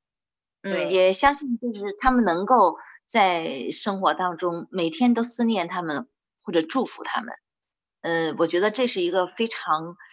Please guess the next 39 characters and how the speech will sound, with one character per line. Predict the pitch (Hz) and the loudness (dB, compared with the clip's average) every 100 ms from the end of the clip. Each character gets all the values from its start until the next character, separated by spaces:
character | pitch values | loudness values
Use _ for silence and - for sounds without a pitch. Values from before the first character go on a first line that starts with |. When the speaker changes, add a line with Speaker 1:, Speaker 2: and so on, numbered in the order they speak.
| - - - | -20 -20 -4
Speaker 1:
呃， | 165 160 156 113 - _ _ _ - | 0 2 0 -4 -10 _ _ _ -12
深 | - 294 285 | -4 -2 0
入 | 214 | 0
人 | 156 160 | 0 -2
心， | 226 202 196 196 _ _ _ | -6 -8 -8 -10 _ _ _
让 | 262 226 | 2 4
我 | 180 | 2
们 | 226 | 0
每 | 185 | -2
一 | 160 170 | -4 -4
个 | 233 262 | 0 2
人 | 165 143 160 | 2 -2 -2
都 | 196 196 | 0 2
能 | 202 160 202 | 0 -2 -2
够 | 233 285 185 143 - _ _ _ _ _ _ _ | 0 4 4 2 -6 _ _ _ _ _ _ _
在 | - 254 | 0 0
世 | 277 269 | 0 -4
界 | 240 | -2
上 | 240 185 | -2 -4
好 | - 143 | -2 -2
好 | 131 - 240 | 0 -2 0
的 | - | -2
活 | - 156 | 0 0
着 | 196 | 0
的 | 160 | -2
一 | 151 | -2
个 | 165 | -2
原 | 160 160 | -2 -4
因， | 165 170 | -6 -6
就 | 262 | -4
是 | 226 | -4
因 | 226 226 | 0 0
为 | 202 190 | 0 0
我 | 147 135 | -2 0
们 | |
的 | 170 | 0
好 | - 151 | 2 0
朋 | - - 123 | 0 -4 -2
友， | 156 139 | 2 2